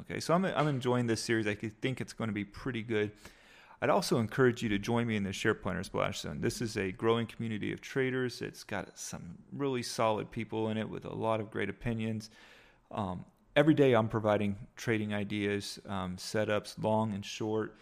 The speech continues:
um, my market analysis. And it's not just me either. There's plenty of really good skilled traders that have been in there for years and years and years, and they're always providing great ideas. A lot of times I get good ideas for trading myself off of them,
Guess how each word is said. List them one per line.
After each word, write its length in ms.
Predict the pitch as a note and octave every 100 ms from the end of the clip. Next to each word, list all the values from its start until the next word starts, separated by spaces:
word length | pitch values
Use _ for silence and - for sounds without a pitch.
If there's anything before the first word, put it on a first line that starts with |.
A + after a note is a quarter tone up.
| - - -
um, 280 | G2+ G2 G2+ A2+
my 220 | F#2+ F#2
market 420 | F#2 G#2+ A2+ A2
analysis. 640 | G#2 G2+ G2+ G2+ - G#2 -
And 140 | C#3
it's 140 | C3
not 160 | E3+ C#3+
just 220 | A#2+ -
me 100 | A#2
either. 380 | G#2+ G#2+ G#2+ G#2+
There's 160 | G#2 - -
plenty 320 | - C3 A2+
of 80 | G#2 A#2
really 240 | A#2+ A2+
good 220 | A2 G#2+
skilled 360 | - - G#2+ F#2
traders 520 | - G#2 G2+ G2 - - - - -
that 140 | G#2+
have 160 | G2+ -
been 100 | G#2+
in 140 | G#2
there 100 | G#2
for 160 | G2 G2+
years 380 | G2+ A2 A2 G#2
and 100 | G2
years 220 | G#2 G2+
and 80 | G#2+
years, 340 | C3 C3 B2+ - A#2+
and 480 | G#2+ G2+ G2+ G2 -
they're 240 | G#2+ G#2+ - -
always 300 | C3 C3 -
providing 500 | A2+ A2 G#2+ G#2 G2
great 300 | A2 G#2+ - - - - - -
ideas. 580 | A2 G2 G#2+ G#2+ G#2 G2+ -
A 80 | F#2+ -
lot 280 | - A2 A2
of 40 | A2
times 220 | A#2 G#2
I 60 |
get 420 | G#2 G#2 - D#3 -
good 220 | A#2+ G#2
ideas 360 | G2+ G#2+ G#2
for 120 | - G2+
trading 340 | - G#2+ G#2+
myself 500 | G2 G2 A2 G#2+ -
off 240 | G2 G#2
of 100 | A#2
them, 240 | A2 A2